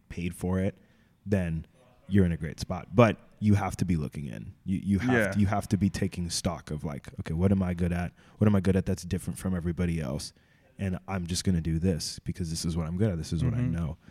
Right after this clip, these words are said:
Speaker 1: Um, what sorts of, what, you said you're a first gen, you have a business, um, that you also have a, you also have a family business that you work with as
Speaker 2: Mm-hmm.
Speaker 1: well.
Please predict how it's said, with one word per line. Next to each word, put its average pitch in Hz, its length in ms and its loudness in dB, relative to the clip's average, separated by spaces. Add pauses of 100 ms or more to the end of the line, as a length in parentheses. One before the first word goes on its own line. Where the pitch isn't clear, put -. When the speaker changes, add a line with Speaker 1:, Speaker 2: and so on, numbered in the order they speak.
(280)
Speaker 1:
Um, 92 320 2 (280)
what 107 160 4
sorts 113 320 6
of, 95 480 4 (180)
what, 98 240 2
you 107 80 -4
said 101 220 2
you're 90 100 2
a - 20 -4
first 92 300 2
gen, 95 380 4 (340)
you 98 120 0
have 90 120 -2
a 87 40 -4
business, 92 600 2 (240)
um, 82 500 -2 (200)
that 92 80 2
you 92 140 6
also 90 300 2
have 85 200 -6
a, 78 80 -8
you 92 120 2
also 95 160 2
have 82 100 0
a - 40 -12
family 95 300 4
business 90 340 0
that - 80 -2
you 90 140 2
work 82 220 0
with 85 120 0
as 117 140 2
Speaker 2:
Mm-hmm. 113 100 2
Speaker 1:
well. 82 220 -2